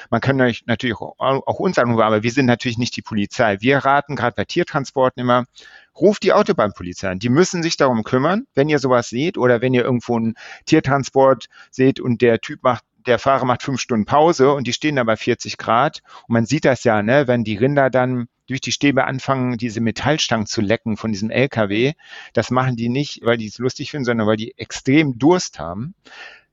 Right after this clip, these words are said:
Wettamt ist natürlich so ein bisschen schwieriger, wie, wo finde ich die Nummer, aber gibt's alles im Internet. Polizei ist immer, ist immer ein guter Hinweis. Die müssen sich kümmern und dann am besten fotografieren, damit man's auch beweisen kann. Also Nummernschild fotografieren,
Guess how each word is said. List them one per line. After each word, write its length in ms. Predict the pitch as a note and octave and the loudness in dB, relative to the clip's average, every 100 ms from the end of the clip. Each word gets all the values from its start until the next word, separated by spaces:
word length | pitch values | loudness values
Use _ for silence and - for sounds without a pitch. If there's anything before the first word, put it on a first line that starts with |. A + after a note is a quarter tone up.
| _ _ _ - | _ _ _ -2
Wettamt 560 | A#2 - - D3+ D#3 | 2 2 2 0 -2
ist 120 | - | 0
natürlich 280 | C3 A2+ B2+ | 0 2 0
so 100 | - | 2
ein 80 | A2+ | 2
bisschen 260 | B2 - G2+ | 0 0 -2
schwieriger, 460 | - C3 B2 A2 | 2 4 4 2
wie, 260 | G#2+ G#2+ F#2 | 0 -2 -2
wo 80 | G#2+ | -4
finde 220 | - G#2+ | -2 -4
ich 80 | - | -4
die 120 | G2 | -4
Nummer, 400 | G#2 A#2+ A#2 A#2+ | 0 2 2 2
aber 200 | G#2+ G#2+ | 0 0
gibt's 200 | A2 - | -2 -4
alles 200 | A#2 G#2+ | -6 -6
im 80 | G2+ | -8
Internet. 440 | C#3+ D3+ C3+ C3+ - - _ | -4 0 0 0 -6 -20 _
Polizei 600 | C#3 C3+ - F3 F3+ G3+ - _ _ - | -2 -2 2 2 4 2 -2 _ _ -2
ist 180 | E3 | 0
immer, 200 | F3 F3 | 2 0
ist 180 | - D3+ | 0 -4
immer 140 | F3 D3+ | 0 0
ein 60 | |
guter 180 | C#3 C3+ | 2 2
Hinweis. 300 | A2+ G2 F2+ | 2 0 -2
Die 120 | A#2+ | -2
müssen 280 | B2+ D#3 B2+ | -2 -2 -4
sich 180 | G#2+ - | -6 -4
kümmern 420 | F3+ F#3+ G3+ B3 _ - - - | 0 2 2 -2 _ -20 -20 -2
und 200 | C3+ B2+ | 2 4
dann 140 | C#3 | 2
am 100 | C3 | 2
besten 480 | C3 B2+ C3+ B2 A#2+ _ _ | 0 0 -2 -4 -6 _ _
fotografieren, 920 | - G3+ F#3 F3+ - C#3+ F#2 F2 - _ _ | 2 4 4 2 0 0 0 -2 -14 _ _
damit 240 | A#2+ C3+ | 0 2
man's 180 | C#3 B2+ | 0 0
auch 100 | B2 | -2
beweisen 440 | - A2+ C3+ A#2+ G#2 | 0 2 4 2 0
kann. 220 | G2 - | -2 -2
Also 380 | A#2+ A2+ G2 F#2 | 0 0 -2 -2
Nummernschild 560 | D#3 F#3+ E3+ - D#3+ | 0 2 2 0 0
fotografieren, 600 | - C#3 C3+ - C#3 C3 | -2 0 0 0 0 0